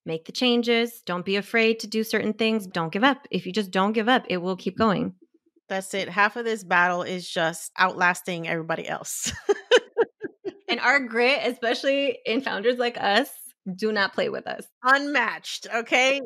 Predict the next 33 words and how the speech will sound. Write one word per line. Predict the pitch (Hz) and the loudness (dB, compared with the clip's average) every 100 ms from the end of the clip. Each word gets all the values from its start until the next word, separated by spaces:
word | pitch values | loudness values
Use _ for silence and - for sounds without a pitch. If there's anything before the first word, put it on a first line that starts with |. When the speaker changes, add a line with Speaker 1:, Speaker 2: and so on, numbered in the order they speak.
| - - | -8 0
Speaker 2:
I | 247 | 0
firmly | 269 294 311 339 330 | 2 2 2 0 -4
believe | 294 247 247 220 | -2 -2 -4 2
that | 208 139 | 2 2
Latinos | 147 202 202 - 226 240 240 | -2 0 0 0 0 0 0
in | 226 220 | -2 0
general | 190 185 190 | 0 2 2
have | 196 185 | 4 2
a | 185 | 2
genetic | 180 185 170 170 - | -2 -2 -2 -2 -4
predisposition | 196 180 - 180 165 165 170 165 - | -4 -4 -6 -4 -2 -2 -2 -6 -6
to | 180 160 - - - | -6 -8 -12 -20 -6
by | 175 185 | 2 4
any | 165 185 185 | 4 0 -2
means | 180 160 | -4 -4
necessary. | 156 - 151 139 160 165 _ - | -6 -4 -4 -6 -8 -20 _ -6
Like, | 190 185 | -4 0
that's | 190 190 | 2 0
just | 185 | -2
how | 202 170 | -2 0
we're | 165 | 0
built. | 151 151 - - - _ _ _ - | -2 -6 -6 -16 -18 _ _ _ -2
Speaker 1:
Oh | 285 | 0
my | 320 277 | 0 2
gosh, | 247 - - 233 | 2 0 -4 -4
a | |
hundred | 208 240 220 | 0 0 0
percent. | 220 202 214 - | -4 -2 -2 -2
And | 233 - | -4 2
it's | 240 240 | 2 2
because | 294 285 294 - | -4 0 -2 -2
look | 220 233 269 | 0 0 2
at | 285 277 | 2 2